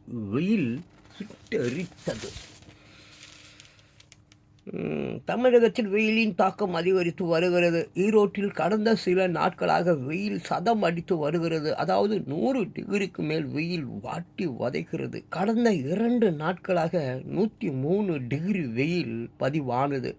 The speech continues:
சுட்டெரிக்கும் வெயில் காரணமாக பொதுமக்கள் கடும் அவதி அடைந்தனர். இயற்கை இது பத்தாது. நூத்தி மூணு டிகிரி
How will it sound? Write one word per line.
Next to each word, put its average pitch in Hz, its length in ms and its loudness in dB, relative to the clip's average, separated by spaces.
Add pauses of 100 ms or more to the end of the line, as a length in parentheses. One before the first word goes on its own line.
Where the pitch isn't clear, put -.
சுட்டெரிக்கும் 185 720 0
வெயில் 143 300 -4
காரணமாக 131 840 -6 (120)
பொதுமக்கள் 131 640 -6 (320)
கடும் 160 480 0
அவதி 123 520 -2 (540)
அடைந்தனர். 64 640 -4 (1080)
இயற்கை 214 520 4
இது 190 200 0
பத்தாது. 110 600 0 (300)
நூத்தி 170 320 -6
மூணு 135 560 -2
டிகிரி 104 1040 -4